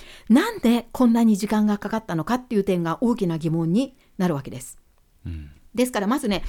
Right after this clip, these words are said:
Speaker 1: そのなんでこんなに時間がかかったのかっていう点をお話したいと思うんですが、ドイツの司法がね、変化するのにすごく長く時間がかかってしまった点というのは二つありました。まず一つ目はね、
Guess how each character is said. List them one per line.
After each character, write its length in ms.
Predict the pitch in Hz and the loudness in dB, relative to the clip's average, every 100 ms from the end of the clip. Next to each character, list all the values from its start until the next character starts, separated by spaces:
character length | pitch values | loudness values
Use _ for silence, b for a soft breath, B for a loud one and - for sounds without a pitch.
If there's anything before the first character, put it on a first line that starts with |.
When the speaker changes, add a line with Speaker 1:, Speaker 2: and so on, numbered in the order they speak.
| B B B B | B B B B
Speaker 1:
そ 120 | 240 | 2
の 120 | 208 | 4
な 180 | 226 453 | 4 2
ん 60 | 427 | 0
で 80 | |
こ 140 | - 226 | 2 4
ん 40 | |
な 100 | 240 | 6
に 100 | 220 | 6
時 80 | 208 | 4
間 180 | 220 208 | 2 0
が 80 | 208 | 0
か 60 | |
か 60 | - | -4
っ 40 | |
た 100 | - | -4
の 100 | 165 | -2
か 100 | 247 | -2
っ 80 | 294 | -4
て 100 | - | -4
い 60 | 226 | -2
う 40 | |
点 240 | 208 180 | 0 0
を 140 | 233 - | 0 -2
お 60 | 175 | -2
話 220 | 185 170 | -2 -2
し 60 | |
た 100 | - | -6
い 80 | 160 | -8
と 140 | 262 254 | -4 -4
思 280 | 190 175 | 0 0
う 60 | 170 | -2
ん 40 | |
で 80 | 151 | -4
す 120 | 131 156 | -8 -6
が、 300 | 175 170 - B B B B B B | -4 -4 -6 B B B B B B
ド 180 | 240 440 | 4 4
イ 60 | |
ツ 140 | 453 311 | 4 2
の 140 | 240 | 4
司 200 | - 208 | 2 0
法 280 | 175 180 175 | 0 0 0
が 140 | 165 | -2
ね、 220 | 180 320 - b b b | -2 -4 -8 b b b
変 240 | 339 392 | 0 2
化 140 | 262 | 0
す 140 | 220 233 | -2 -2
る 120 | 208 | 0
の 140 | 185 | 2
に 140 | 180 214 | 2 2
す 120 | - | 0
ご 100 | 320 | 0
く 100 | 381 | 4
長 240 | 262 262 | 4 4
く 100 | 240 | 2
時 120 | 202 196 | 0 0
間 160 | 190 | 0
が 120 | 185 | 0
か 100 | 175 | -4
か 120 | - 202 | -4 -4
っ 60 | |
て 100 | - | -2
し 140 | 175 185 | -4 -4
ま 100 | 170 | -6
っ 60 | |
た 120 | - 165 | -6 -4
点 240 | 190 185 | -2 0
と 100 | 175 | -2
い 60 | 160 | -2
う 40 | |
の 80 | 180 | -4
は 40 | |
二 220 | 170 226 | -2 -4
つ 260 | 220 190 - - | -2 -4 -6 -4
あ 80 | |
り 100 | 165 | -4
ま 100 | 156 | -2
し 100 | 151 | -6
た。 200 | - - - - b b b b b b b - - _ | -10 -12 -14 -20 b b b b b b b -20 -20 _
ま 140 | 269 | -2
ず 120 | 349 339 | 0 0
一 180 | - | -2
つ 140 | 277 269 | -4 -2
目 120 | 254 | -2
は 120 | 165 | -2
ね、 220 | 156 156 | -4 -8